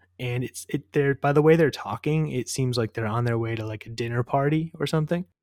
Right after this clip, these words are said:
And the wife is like, "I really don't wanna go see these people. Like, they don't like me. I don't wanna go." And she gets really aggressive. Like, she's, like, trying to grab the wheel to, like, force him to turn around. And she almost, like, runs them off the road and shit. And so you're like, "Whoa, what the hell is wrong with this woman?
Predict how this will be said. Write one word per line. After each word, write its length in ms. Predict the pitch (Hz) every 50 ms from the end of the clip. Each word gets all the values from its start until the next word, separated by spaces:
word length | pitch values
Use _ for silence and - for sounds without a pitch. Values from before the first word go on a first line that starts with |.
| _ _ _ _ _ _ _ _
And 220 | 139 135 135 131
the 80 | 131 135
wife 460 | - 156 156 156 151 147 - - -
is 160 | 135 127 117
like, 300 | 117 113 107 104 - - _ _ _ _ _ _ _ _ _
"I 60 | - 120
really 320 | 127 143 180 202 190 170
don't 160 | 156 147 131
wanna 160 | 127 127 123
go 160 | 113 117 107 107
see 200 | - - 110 107
these 160 | 107 104 -
people. 520 | - 117 107 - - 117 110 104 107 101
Like, 240 | 104 107 95 92 -
they 140 | - 147 160
don't 200 | 160 156 147 127
like 320 | 120 117 117 113 - -
me. 300 | 120 113 113 117 117 117
I 100 | 110 107
don't 220 | 107 123 139 156 156
wanna 220 | 151 143 123 110
go." 400 | 107 110 101 101 98 101 101 - _ _ _ _ _ _
And 120 | - 131 -
she 140 | - 196 208
gets 260 | 208 233 - - -
really 160 | 208 202 165
aggressive. 600 | 117 - - 156 170 - - - - - - - -
Like, 140 | 127 120 -
she's, 280 | - - 165 165 156
like, 160 | 160 143 131
trying 180 | - - 143 139
to 60 | 143
grab 340 | 120 117 120 135 135 127 120
the 100 | 120 117
wheel 360 | 107 123 135 131 117 104 98
to, 100 | - - -
like, 140 | 104 101 -
force 440 | - - - 123 120 120 - - -
him 200 | 127 120 120 120
to 120 | - 123
turn 260 | 120 - 139 123 117 107
around. 540 | 101 95 98 107 120 139 156 156 156 - -
And 120 | 120 120 -
she 120 | - 147
almost, 240 | 151 165 156 139 -
like, 100 | 120 107
runs 300 | 110 117 113 117 123 113
them 120 | - 113 110
off 200 | 113 110 - -
the 100 | 101 95
road 260 | 107 107 110 - -
and 160 | - - -
shit. 260 | - - - - - _ - _ _ _ _ _ _ _ _ _
And 120 | 135 127
so 100 | - 156
you're 160 | 151 143 147 143
like, 240 | 131 120 110 - _
"Whoa, 220 | - 139 131 113
what 180 | 98 110 147 151
the 60 | 196
hell 220 | 196 208 220 202
is 100 | 180 - -
wrong 160 | 156 156 151
with 120 | 127 113
this 180 | - 170 - -
woman? 220 | - - - -